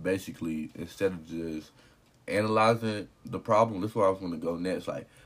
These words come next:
how do you think we correct vices and, like, move past them? But we might as well go there now. Like, so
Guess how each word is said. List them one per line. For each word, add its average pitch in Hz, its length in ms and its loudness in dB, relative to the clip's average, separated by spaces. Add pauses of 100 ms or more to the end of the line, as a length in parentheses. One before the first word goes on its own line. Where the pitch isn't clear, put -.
how 92 160 2
do 104 60 2
you 101 120 -2
think 101 400 -4
we 90 520 0
correct 87 580 2
vices 80 800 -4
and, 78 240 -10
like, - 280 -8 (440)
move 92 260 2
past 98 420 4
them? 82 240 -4
But 78 300 -4 (1120)
we 104 100 -2
might 123 180 6
as 95 120 2
well 87 140 2
go 87 140 2
there 85 180 4
now. 95 260 4
Like, 80 280 2
so - 360 -2